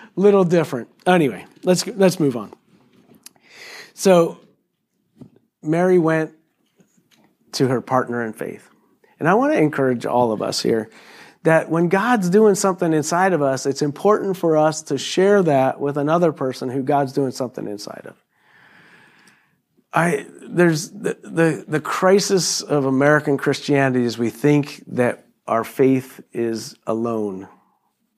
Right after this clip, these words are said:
And it doesn't really grow to the magnitude that God wants it to grow in until you share what God's doing inside of you. God's doing something inside of you.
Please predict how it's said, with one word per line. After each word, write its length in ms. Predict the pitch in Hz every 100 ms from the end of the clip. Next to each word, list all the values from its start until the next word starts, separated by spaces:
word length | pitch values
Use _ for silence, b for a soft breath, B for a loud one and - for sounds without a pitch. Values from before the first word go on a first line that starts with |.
| _ _ _ _ _ _ _ _ b b b b
And 160 | 131 139
it 140 | 127
doesn't 440 | 196 233 262 226 170
really 440 | 180 190 196 185
grow 640 | 139 139 151 170 139 127
to 160 | 123 127
the 80 | 113
magnitude 920 | 117 123 143 160 160 135 - 123 120
that 120 | 127
God 240 | - 127 123
wants 300 | 127 127 -
it 80 | 139
to 80 |
grow 320 | 113 127 131 120
in 260 | 101 104 b b b
until 540 | 123 117 - 156 156
you 180 | 147 139
share 540 | 123 - 139 117 107
what 220 | 101 110 104
God's 320 | 104 110 110
doing 300 | 110 110 57
inside 340 | - - 50
of 100 | 50
you. 140 | - - - _ _ _ _ _ _ _ _ _ _ _ _ _ _ -
God's 300 | 156 202 170
doing 180 | 214 226
something 340 | 208 180 160
inside 360 | 143 - 139 165
of 120 | 135
you. 140 | -